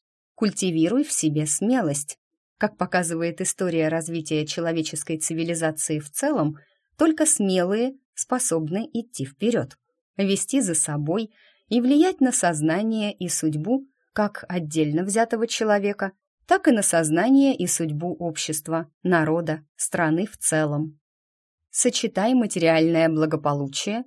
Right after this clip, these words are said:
с духовным удовольствием. Идеальный результат работы над собой в процессе достижения жизненного успеха,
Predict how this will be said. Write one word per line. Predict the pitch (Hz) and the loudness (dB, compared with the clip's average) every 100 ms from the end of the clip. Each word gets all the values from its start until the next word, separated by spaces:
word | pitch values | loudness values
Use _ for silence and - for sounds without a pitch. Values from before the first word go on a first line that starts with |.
| _ | _
с | 180 | -10
духовным | 165 165 165 160 180 185 - | -6 -2 0 0 0 0 -2
удовольствием. | 185 165 165 220 208 - 165 160 156 165 _ _ _ | -4 -4 -2 0 -2 -2 0 4 2 0 _ _ _
Идеальный | 277 302 240 208 160 165 170 | 8 8 8 2 2 2 2
результат | 170 170 170 170 151 147 | 2 0 -4 -2 -2 -2
работы | 151 147 196 269 302 311 - | -2 0 0 0 0 -2 -4
над | 190 170 | -2 0
собой | - 151 143 120 - _ _ _ | 0 0 -2 -6 -10 _ _ _
в | - | -2
процессе | 180 165 - 165 180 240 | 2 2 2 -2 -2 -2
достижения | 247 - 175 156 185 240 202 | -4 -2 -2 2 2 2 0
жизненного | 156 165 170 165 156 160 | 0 0 0 0 2 2
успеха, | 165 - 143 131 - 139 | 0 -4 -6 -4 -6 -8